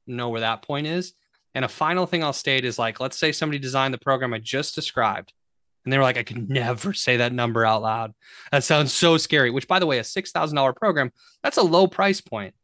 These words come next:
Most masterminds, most group programs in the marketplace for a year are between five and thirty thousand. Most common is ten or twenty thousand. You see that again and again and again and again for programs. So this is still an economy option, uh, in the marketplace for coaching.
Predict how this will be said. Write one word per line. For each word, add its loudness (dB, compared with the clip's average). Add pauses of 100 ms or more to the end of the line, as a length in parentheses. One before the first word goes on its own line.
(280)
Most 2
masterminds, 0
most 0
group 0
programs 0
in -4
the -2
marketplace -2
for -6
a -2
year -2 (240)
are 0
between -4
five 0
and -4
thirty -4
thousand. 0 (380)
Most 2
common 4
is -6
ten -2
or -2
twenty -6
thousand. -6 (100)
You -10
see -4
that 2
again 0
and 2
again 0
and -2
again 0
and -4
again -2
for -10
programs. -4 (340)
So -6
this 0
is -6
still 4
an 2
economy 0
option, -4 (520)
uh, 4
in -2
the -2
marketplace -2
for -14
coaching. -8